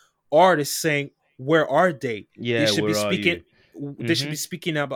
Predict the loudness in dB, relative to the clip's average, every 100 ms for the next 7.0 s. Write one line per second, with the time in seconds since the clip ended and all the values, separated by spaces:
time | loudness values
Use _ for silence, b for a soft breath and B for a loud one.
0 | -10 -8 -6 -6 -10 -14 -14 -14 -6 -4
1 | -4 -8 -12 -14 _ b b -8 -4 -2
2 | -2 -6 -8 -8 -6 -10 -6 -2 0 -2
3 | -6 -4 -4 -6 -6 -2 -2 -4 -2 2
4 | 2 0 _ _ _ _ -4 -2 -2 -4
5 | 0 4 4 2 -4 -6 -6 -8 -4 -2
6 | -2 0 2 2 0 -2 2 2 0